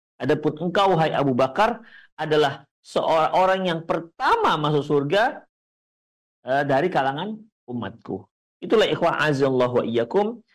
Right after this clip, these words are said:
orang-orang yang terdaftar, terdaftar,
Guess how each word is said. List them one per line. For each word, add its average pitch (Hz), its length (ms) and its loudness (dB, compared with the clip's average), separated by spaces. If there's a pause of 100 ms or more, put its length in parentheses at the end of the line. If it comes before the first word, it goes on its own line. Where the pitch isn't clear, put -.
(340)
orang-orang 135 640 0
yang 135 320 0
terdaftar, 147 1120 -2 (320)
terdaftar, 139 800 -2